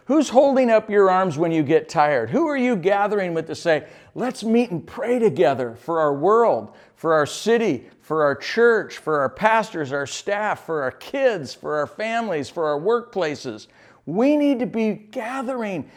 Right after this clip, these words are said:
in little triads. Who's your Aaron, your, your, your Hur that you're praying with? I love this quote, Matt Batterson. He wrote this,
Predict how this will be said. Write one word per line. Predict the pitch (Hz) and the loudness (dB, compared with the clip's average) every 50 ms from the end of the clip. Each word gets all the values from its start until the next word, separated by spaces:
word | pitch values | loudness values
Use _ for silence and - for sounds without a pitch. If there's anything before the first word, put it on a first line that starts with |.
| - - _ _ _ | -20 -20 _ _ _
in | - 180 196 202 | -4 -2 2 4
little | 220 233 240 226 - - - | 4 4 4 0 -2 -6 -14
triads. | - - - 254 247 269 269 262 254 240 220 196 160 143 127 113 - - | -16 -6 -2 -2 -2 0 0 0 0 0 0 0 -2 -2 -4 -6 -10 -14
Who's | - 180 254 320 330 320 320 285 226 | -8 -4 -2 0 0 0 0 0 -2
your | 220 269 277 247 226 214 220 - _ _ _ _ | -4 -4 -6 -6 -8 -8 -10 -14 _ _ _ _
Aaron, | 226 240 269 294 294 277 240 190 151 139 139 135 - - | -6 -4 -2 -2 -2 -2 -2 -4 -4 -8 -10 -10 -8 -4
your, | 160 185 196 202 202 | 0 0 0 0 -2
your, | 202 202 214 202 196 202 | -2 -2 -2 -2 -2 -4
your | 202 185 196 185 175 | -2 -2 -2 -2 -4
Hur | 196 190 175 247 277 277 277 262 220 165 131 - - - - _ _ _ | -8 -10 -6 -4 -2 0 0 0 -2 -4 -6 -10 -16 -20 -20 _ _ _
that | 165 180 185 | -2 0 2
you're | 190 175 170 | 2 0 2
praying | - 170 170 156 151 135 131 120 | 2 4 4 4 4 2 0 -2
with? | 110 107 101 95 - - - _ _ _ _ _ _ _ _ - | -4 -6 -8 -8 -12 -18 -20 _ _ _ _ _ _ _ _ 6
I | 156 | 10
love | 175 220 254 226 | 12 12 12 10
this | 254 226 - | 8 6 4
quote, | - - 226 214 185 180 - | 6 8 8 10 10 8 6
Matt | 160 175 196 202 170 156 | 8 8 8 8 8 8
Batterson. | 170 170 175 175 170 - - 156 131 113 113 | 8 8 8 8 4 2 0 0 -2 0 0
He | 151 202 | 0 2
wrote | 196 196 185 180 185 - | 4 6 6 4 4 6
this, | 175 160 143 117 - - - | 6 6 6 6 2 -4 -12